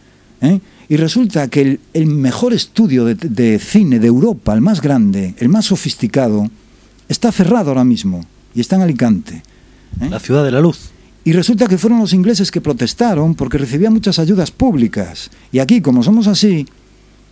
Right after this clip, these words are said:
Speaker 1: se cerró. Porque los estudios, eh, bueno, unos estudios británicos, que son los segundos más grandes, pues protestaron porque aquí recibían muchas ayudas públicas. Bueno, pues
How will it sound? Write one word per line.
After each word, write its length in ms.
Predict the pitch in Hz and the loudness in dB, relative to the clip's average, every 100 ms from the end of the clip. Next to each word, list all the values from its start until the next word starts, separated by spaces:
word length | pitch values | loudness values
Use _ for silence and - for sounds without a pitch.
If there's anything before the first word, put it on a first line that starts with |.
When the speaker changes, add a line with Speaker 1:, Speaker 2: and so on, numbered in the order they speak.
| - _ _ | -20 _ _
Speaker 1:
se 160 | - | -4
cerró. 360 | 151 175 190 127 - _ _ _ _ _ _ _ | 0 2 2 -2 -8 _ _ _ _ _ _ _
Porque 640 | 131 120 135 127 123 120 | -4 0 0 2 0 0
los 160 | 123 123 | -2 -4
estudios, 1300 | 139 240 220 185 160 147 139 127 123 107 - 95 101 | -2 0 2 2 0 0 0 0 -2 -4 -8 -12 -12
eh, 800 | 107 110 107 104 104 101 98 95 90 - - - | -6 -4 -4 -4 -4 -4 -4 -8 -10 -18 -20 -8
bueno, 180 | 170 147 | -2 0
unos 200 | 175 175 | 0 0
estudios 340 | 165 175 147 107 | -2 0 0 0
británicos, 720 | 127 139 139 117 104 98 - | 0 2 2 0 0 -4 -6
que 140 | - | -6
son 160 | 104 143 | -2 0
los 120 | 131 | 0
segundos 400 | 127 170 185 156 | 0 2 2 0
más 140 | 147 | -2
grandes, 580 | 135 185 127 120 131 - - - - | 0 0 2 2 0 -6 -18 -20 -10
pues 140 | 185 - | -8 -2
protestaron 640 | 208 175 156 208 185 214 | -2 -2 -2 0 0 0
porque 180 | 185 147 | 0 -2
aquí 160 | 135 | -2
recibían 400 | 170 170 190 190 | 0 0 0 2
muchas 240 | 196 196 170 | 0 0 -2
ayudas 320 | 190 202 185 | 0 0 -2
públicas. 340 | - 202 139 | -2 -2 0
Bueno, 220 | 120 202 127 | 0 0 0
pues 260 | 139 123 | 0 -2